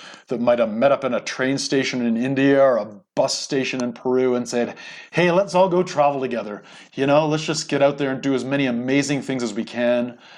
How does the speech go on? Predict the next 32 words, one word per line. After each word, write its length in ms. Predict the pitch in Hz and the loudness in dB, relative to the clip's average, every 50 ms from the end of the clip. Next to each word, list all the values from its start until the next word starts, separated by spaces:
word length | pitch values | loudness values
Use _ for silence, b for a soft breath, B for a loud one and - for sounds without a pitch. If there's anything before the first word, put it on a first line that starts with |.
| B B B B B | B B B B B
Let's 240 | 135 170 160 - 127 | -4 -2 -2 -4 -8
learn 420 | 123 127 131 143 147 147 151 151 | -6 -4 0 2 2 2 2 2
as 160 | 139 127 110 | 0 -2 -4
much 420 | 117 127 131 139 147 151 156 156 165 | -6 -8 -6 -2 0 0 0 0 -4
as 120 | 135 120 | -6 -4
we 100 | 127 127 | -4 -4
can 460 | 117 120 123 127 127 127 127 127 131 | -4 -4 -4 -4 -2 -2 -2 -2 -2
in 80 | 127 123 | -2 -2
a 80 | 117 | -4
real 260 | 110 110 113 123 131 123 | -4 -2 0 0 2 4
life, 240 | 123 123 123 123 | 4 2 2 0
hands-on 540 | - 120 123 127 127 123 123 127 123 123 117 | -4 -6 -6 -6 -4 -2 -2 -2 -2 -2 -2
way. 420 | 113 120 120 120 117 117 117 113 117 B B B B B B _ | -2 -2 -2 -2 -2 -2 -4 -6 -6 B B B B B B _
And, 340 | 123 117 120 117 117 120 120 | -6 -4 -2 -2 0 0 -2
you 80 | 127 123 | -2 -2
know, 100 | 120 117 | 0 0
let's 200 | 123 135 131 - | -2 -2 -2 -2
give 140 | 147 131 | -2 -2
something 360 | - - 131 123 127 123 120 101 | -2 -4 -4 -4 -4 -6 -6 -4
back 460 | - 117 110 117 - - - - B B B B B B _ | -4 -4 -2 -2 -4 -6 -12 -18 B B B B B B _
as 180 | 127 110 95 | -10 -8 -6
well 380 | 101 113 113 113 110 107 110 110 | 0 0 2 2 2 0 -4 -8
while, 220 | - 117 113 117 - | -8 -6 -6 -6 -4
while 180 | 117 113 110 | -4 -6 -6
they're 160 | 110 113 107 107 | -4 -4 -4 -6
out 100 | 113 - | -6 -6
there 140 | 117 113 | -8 -8
too." 320 | 110 - - - 113 110 107 | -8 -10 -8 -6 -6 -6 -6
But, 280 | 98 107 104 101 - | -6 -6 -8 -8 -6
you 80 | 113 117 | -6 -2
know, 200 | - 180 185 - | 2 2 2 2
everybody's 440 | - - 311 330 320 359 392 370 | 0 -4 -8 -4 -4 -4 -4 -4